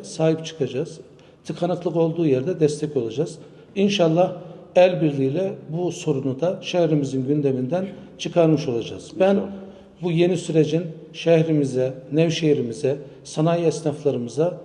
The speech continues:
Speaker 1: hayırlı uğurlu olmasını diliyorum. Burada yapıcı katkılarından dolayı milletvekillerimize, belediye başkanımıza, il başkanımıza ve bu süreçte emeği geçen herkese teşekkür ediyorum. Bu yeni sürecin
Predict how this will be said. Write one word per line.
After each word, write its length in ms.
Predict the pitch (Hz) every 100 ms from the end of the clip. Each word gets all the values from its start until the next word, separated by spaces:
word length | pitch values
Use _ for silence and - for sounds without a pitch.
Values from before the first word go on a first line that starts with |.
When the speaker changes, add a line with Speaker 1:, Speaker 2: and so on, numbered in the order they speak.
| - -
Speaker 1:
hayırlı 340 | 175 156 151
uğurlu 280 | 180 156 151
olmasını 460 | 151 147 127 151 131
diliyorum. 340 | 120 107 98 - - - - -
Burada 300 | 180 175 180
yapıcı 460 | 156 165 170 170
katkılarından 680 | - 165 - 160 156 156 156
dolayı 280 | 151 139 143
milletvekillerimize, 1040 | 143 143 156 156 147 135 127 113 104 120 120 - - - -
belediye 360 | 147 151 160
başkanımıza, 720 | 156 - - 127 113 101 123 127 - - -
il 180 | 170
başkanımıza 760 | 165 143 - 139 131 123 156 175 - -
ve 140 | 170 175
bu 60 |
süreçte 500 | - 165 165 - -
emeği 340 | 151 160 165 143
geçen 300 | 143 160 175 - - -
herkese 540 | - 175 165 143 185 190
teşekkür 420 | 151 160 156 156
ediyorum. 440 | 135 120 131 151 131 127 -
Bu 180 | 196 185 147
yeni 220 | 175 185
sürecin 480 | - 147 - 175